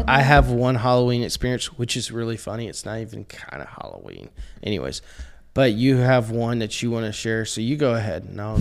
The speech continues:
Speaker 1: I'll end with my lame one.
Speaker 2: So I was not lame growing up, and we did celebrate Halloween. <laughs> I mean, not everybody's lame that doesn't celebrate Halloween.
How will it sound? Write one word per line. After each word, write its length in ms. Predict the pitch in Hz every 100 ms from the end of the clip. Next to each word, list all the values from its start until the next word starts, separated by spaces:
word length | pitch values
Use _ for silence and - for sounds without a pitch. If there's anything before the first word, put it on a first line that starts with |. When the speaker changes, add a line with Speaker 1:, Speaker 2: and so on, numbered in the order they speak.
| -
Speaker 1:
I'll 120 | - 104
end 260 | 107 107
with 180 | 107 -
my 160 | 101 104
lame 320 | 101 104 107 98
one. 180 | 101 104 - - - -
Speaker 2:
So 220 | - 226
I 160 | 214 233
was 180 | 254 220
not 220 | 226 254
lame 260 | 196 - 247
growing 380 | 233 226 -
up, 180 | - -
and 100 | 214
we 120 | 208
did 200 | 202 214
celebrate 420 | - 202 226 - 220
Halloween. 520 | 208 233 214 262 247 _ _ _ _ _ _ _ _ _ _ _ _ _ _ _ _ _ _ _ _ _ -
<laughs> 20 | - - 202 - - - _ - - _ _ _
I 120 | 247 240
mean, 400 | 233 214 214 214 - - -
not 220 | 220 214
everybody's 540 | 220 240 220 208 208 220
lame 240 | 202 208
that 100 | 190
doesn't 240 | 202 208
celebrate 420 | 214 214 208 208 202
Halloween. 480 | 202 214 247 247